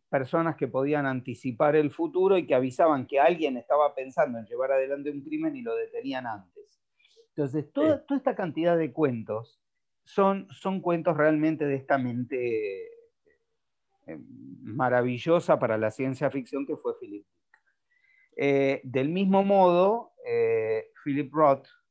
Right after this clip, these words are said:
Speaker 1: eh, el, el gran escritor norteamericano, escribió El complot contra América, eh, pensándose él como un, casi él de chico en su, como su protagonista principal,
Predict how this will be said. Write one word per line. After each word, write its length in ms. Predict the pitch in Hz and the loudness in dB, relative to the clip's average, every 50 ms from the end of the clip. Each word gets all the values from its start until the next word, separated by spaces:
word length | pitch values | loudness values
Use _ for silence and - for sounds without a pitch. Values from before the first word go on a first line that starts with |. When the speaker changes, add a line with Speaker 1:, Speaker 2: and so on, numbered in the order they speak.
| _ _ _ _ _ | _ _ _ _ _
Speaker 1:
eh, 680 | 110 107 107 104 101 101 98 98 98 95 92 - - - 98 | -6 -4 -4 -2 -2 -2 -2 -2 -2 -4 -6 -8 -10 -12 -12
el, 260 | 92 92 92 92 - - | -10 -10 -10 -10 -12 -12
el 120 | 95 98 | -8 -2
gran 260 | 117 156 190 196 156 | 2 4 4 4 2
escritor 480 | 120 104 - - 104 101 - 120 113 107 | 0 -4 -8 -10 -12 -10 -6 -6 -6 -6
norteamericano, 1000 | 110 107 107 104 101 - 127 123 123 135 151 156 147 156 147 151 165 185 190 - | -6 -8 -8 -10 -8 -8 -6 -4 -4 -4 -4 -2 0 0 0 0 0 -2 -4 -6
escribió 960 | 135 123 - _ 135 135 131 131 135 139 147 143 143 147 151 165 170 - - | -8 -10 -10 _ -8 -8 -6 -4 -4 -2 -2 0 0 2 2 2 2 0 -2
El 180 | 127 120 120 113 | -4 -6 -6 -8
complot 440 | 104 120 117 113 110 123 127 123 - | -8 -8 -8 -8 -6 -6 -6 -6 -6
contra 360 | - 120 113 107 104 110 101 | -10 -12 -12 -10 -8 -8 -8
América, 600 | 98 98 92 87 85 87 85 _ 98 113 160 - _ _ _ _ _ _ _ _ _ _ | -8 -8 -12 -18 -20 -20 -14 _ -10 -10 -10 -12 _ _ _ _ _ _ _ _ _ _
eh, 640 | _ 120 120 113 113 113 110 107 107 107 107 - - _ _ _ | _ -6 -4 -2 -2 -2 -2 -2 -4 -6 -6 -8 -12 _ _ _
pensándose 1300 | - 151 147 151 147 - - 190 190 190 190 180 185 180 180 175 156 - - - 185 180 180 190 190 - - | -2 -2 0 -2 -4 0 2 2 2 2 2 4 4 6 6 4 2 0 0 2 4 6 6 6 4 2 2
él 440 | - 190 202 202 202 208 226 226 165 | 6 8 8 8 8 4 2 -2 -2
como 480 | - 131 123 123 123 117 117 110 110 110 | -2 0 0 0 -2 -4 -6 -6 -6 -6
un, 220 | 117 131 - - | -6 -8 -10 -8
casi 460 | _ - 147 135 127 - - 120 123 - | _ 0 0 0 -2 -6 -14 -16 -12 -2
él 180 | - 151 165 160 | 0 0 2 2
de 180 | 147 151 139 143 | 0 -2 -2 -2
chico 400 | - 208 214 185 - - 127 120 | -6 -8 -8 -6 -4 -2 -2 -2
en 100 | 117 113 | -2 -6
su, 120 | - _ | -12 _
como 240 | - - 110 107 110 | -20 -18 -18 -18 -18
su 200 | - - 107 - | -18 -20 -20 -16
protagonista 640 | - 104 101 107 104 104 113 120 135 135 135 147 139 | -16 -12 -8 -8 -6 -6 -6 -8 -8 -2 -2 -2 -2
principal, 640 | 135 135 143 139 151 175 170 175 165 165 180 180 | -2 -4 -8 -6 -8 -4 0 2 4 4 4 2